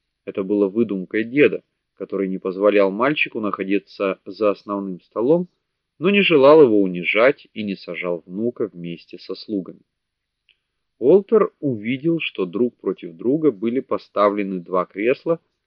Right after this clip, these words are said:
что напротив него будет сидеть Тристрам. Когда дед вошел в зал, Уолтер понял, что тот не уважал своих гостей,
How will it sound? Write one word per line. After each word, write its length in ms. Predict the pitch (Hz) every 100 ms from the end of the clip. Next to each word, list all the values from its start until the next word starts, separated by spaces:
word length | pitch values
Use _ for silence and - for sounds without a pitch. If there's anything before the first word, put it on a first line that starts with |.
| _ _ _
что 200 | - 107
напротив 500 | 98 135 165 170 -
него 280 | 123 107 131
будет 400 | 107 110 113 -
сидеть 540 | - 82 92 92 _ _
Тристрам. 500 | 95 87 - _ _ _ _ _ _ _ _ _ _ _ _ _ _ _ _
Когда 320 | - 92 87 92
дед 280 | 98 92
вошел 340 | 92 - 95 90
в 60 |
зал, 340 | 85 117 160 - _ _ _ _ _ -
Уолтер 340 | 175 208 202
понял, 400 | 196 143 143 147
что 220 | - 113
тот 260 | - 127 139
не 100 | 127
уважал 480 | 104 98 92 101 92
своих 320 | - 92 85
гостей, 560 | 90 - - 143 175